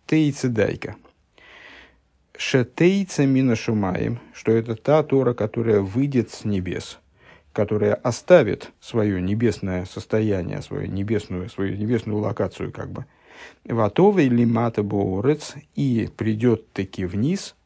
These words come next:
на землю, беавона, веасога, десехалуодом. То есть это та информация, которая, да,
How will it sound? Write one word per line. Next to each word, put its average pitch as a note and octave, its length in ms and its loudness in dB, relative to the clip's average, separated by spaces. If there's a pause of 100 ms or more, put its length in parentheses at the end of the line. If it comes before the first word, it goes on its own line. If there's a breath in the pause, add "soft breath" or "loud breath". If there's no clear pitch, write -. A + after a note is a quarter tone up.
(400)
на A2 240 0
землю, A#2 440 0
беавона, A#2 600 2
веасога, D3 540 0
десехалуодом. C#3+ 920 -2 (380 loud breath)
То - 80 -4
есть - 220 -4
это D#3 320 2
та D3 240 0
информация, A#2 640 0
которая, G#2+ 440 -2
да, G2 400 2